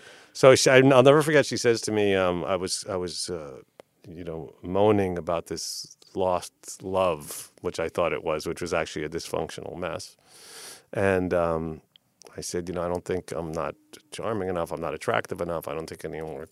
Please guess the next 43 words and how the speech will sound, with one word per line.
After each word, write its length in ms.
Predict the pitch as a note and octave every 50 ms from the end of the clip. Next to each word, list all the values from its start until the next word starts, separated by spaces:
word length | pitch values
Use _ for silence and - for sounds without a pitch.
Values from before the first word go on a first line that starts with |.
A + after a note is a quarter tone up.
| _ _ -
And 180 | - F#2 F2
she 160 | - - - F#2+
goes, 240 | G2+ F#2 E2+ F2+
"How 200 | F#2+ A2 D3+ F#3+
about 200 | A3 A3 F#3 D#3+
if 140 | D3 - -
I 100 | F2+ F2
make 300 | E2+ D#2+ F2 F2+ E2+ -
a 60 | D2
list 400 | D#2+ D#2 D2+ D#2 C#2 - - -
of 120 | - D#2+ -
five 540 | - - - - G2+ G#2 G#2 G#2+ G#2+ G2+ -
million 560 | F#2 F#2 F#2 F2+ F#2 F2 F2 E2+ E2+ E2+ - _
beautiful 440 | - F2+ F#2 F2+ F2+ - - F2+ D#2+
women 340 | E2 E2+ D#2+ D#2 D#2 D2 D2
that 120 | D2+ D2+ B1+
would 160 | - F2+ E2
drop 460 | D#2+ F2 E2+ F2+ G2+ G#2+ G#2+ - -
what 120 | A2 F#2+ -
they're 160 | F2+ F2+ F2
doing 340 | E2 E2+ F#2+ F2 F2 E2 D#2
right 200 | D#2 D#2+ D2+ -
now 200 | E2 D#2+ D#2+ D#2
to 80 | D2+
marry 400 | D#2+ E2 E2+ E2 E2 E2 D#2+ D#2+
your 160 | C#2+ C#2 C2
sorry 360 | - - - B1+ A#1+ - C#2 -
fucking 400 | - - - - - - C2+ A1
ass?" 240 | - - - -
And 100 | - C2+
I 60 | E2+ D#2
was 180 | E2+ E2+ E2
like, 300 | F2 E2+ D#2 D#2 - - _ _ _ _ _ _ _ _ _
'cause 140 | - - G2
she 100 | - F2+
curses 360 | E2 - E2+ D#2+ - - - D#2
like 160 | - - -
that. 200 | - - - -
And 140 | - F#2+ F2+
I 40 | F2
was 160 | F#2 F2 -
like, 220 | F2 E2 D#2+ D#2+ - _ _
"Really?" 480 | - E2 G#2 D3 F3+ G#3+ A3+ A3 G3